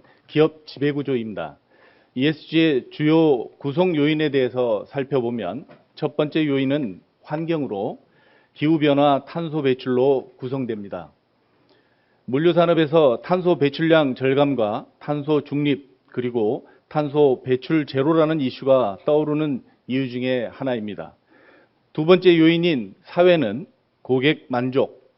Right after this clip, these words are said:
어, 지역사회와의 관계, 데이터 보호, 개인정보 보호, 공급망 관리, 인권과 성별 및 다양성입니다.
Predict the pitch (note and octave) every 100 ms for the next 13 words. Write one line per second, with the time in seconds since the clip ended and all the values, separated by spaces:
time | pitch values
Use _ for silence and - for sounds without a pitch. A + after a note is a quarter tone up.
0 | _ _ _ A2+ G#2+ G2 F#2+ - - D3
1 | - D3 C#3+ C3+ B2+ C3 C3+ A#2+ - -
2 | G#2+ C3+ C3+ F2 - _ - A2+ B2 C3
3 | A#2+ B2 B2 A#2+ B2 _ _ _ _ _
4 | C3 C#3 D3 B2+ C3 C3 B2+ A#2+ B2 B2
5 | A#2+ - _ - C3 C3 C#3 C#3 C3 A#2+
6 | A#2+ B2 B2 B2 B2 B2 - _ - C3+
7 | D3 D#3+ D#3+ C#3 G#2+ D3 - _ _ -
8 | D#3 E3 D3+ B2 C#3+ D3+ - _ _ -
9 | A#2+ C3 B2+ C3 A#2+ G2+ F2